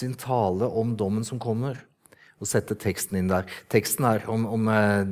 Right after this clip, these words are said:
de ti brudepikene. Vi kjenner den teksten godt.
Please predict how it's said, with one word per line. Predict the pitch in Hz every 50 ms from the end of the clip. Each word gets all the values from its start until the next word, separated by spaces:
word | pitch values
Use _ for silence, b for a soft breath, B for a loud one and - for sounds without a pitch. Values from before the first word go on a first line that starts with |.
| 90 -
de | - 104 107
ti | 101 - - 107 101
brudepikene. | 101 - - 113 113 107 90 85 - 107 95 90 - 113 131 139 131 143 B B B B B B B B B B B B B B B B B B _
Vi | 107 113
kjenner | - - 107 87 82 78 82 87 87
den | 87 101 101 -
teksten | 131 117 - - - 139 123
godt. | 139 156 156 151 -